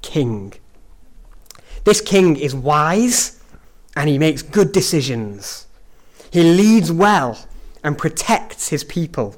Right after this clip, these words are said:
from their enemies. He's just, resolving disputes fairly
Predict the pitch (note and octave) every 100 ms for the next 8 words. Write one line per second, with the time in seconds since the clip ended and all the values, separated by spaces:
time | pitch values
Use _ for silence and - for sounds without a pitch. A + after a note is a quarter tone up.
0 | - B2+ A#2+ B2+ B2+ D3 C3 A2 G2+ -
1 | - - - - - - C#3+ C3 E3 A3
2 | - - - - - - - - - -
3 | E3 D#3 G3 A3 G3+ F#3 D#3 G#3+ - E3+
4 | D3 A#2 - - G3 G#3 F3 C3